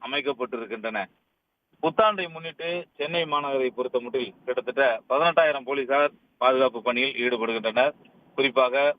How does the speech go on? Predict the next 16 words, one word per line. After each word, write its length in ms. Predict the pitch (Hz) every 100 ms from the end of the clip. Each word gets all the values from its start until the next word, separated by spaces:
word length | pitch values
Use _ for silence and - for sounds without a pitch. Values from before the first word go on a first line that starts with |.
| -
பொதுமக்கள் 500 | 131 139 135 131 120
அதிகம் 300 | 117 135 127 117
கூடும் 260 | 131 123 120
இடங்கள், 340 | 117 117 127 135 - 113
அதே 160 | 131 120
போல 140 | 123 135 135 - _ _ -
வழிபாட்டு 420 | 127 160 170 151 143
தலங்களில் 480 | 131 123 123 139 151 _ _ _ 135
சிறப்பான 440 | 135 127 143 139 120 104
பாதுகாப்பு 480 | 131 143 131 117 120
ஏற்பாடுகளுக்கு 640 | 117 123 120 113 110 127 143 135
காவல்துறை 460 | 127 131 123 117 113 113 - - _ - 120
ஆணையர் 360 | 123 120 101 - _ _ _ _ _ _ 135
சந்தீப் 280 | 135 139 131
ராய் 180 | 123 117
ரத்தோர் 340 | 110 123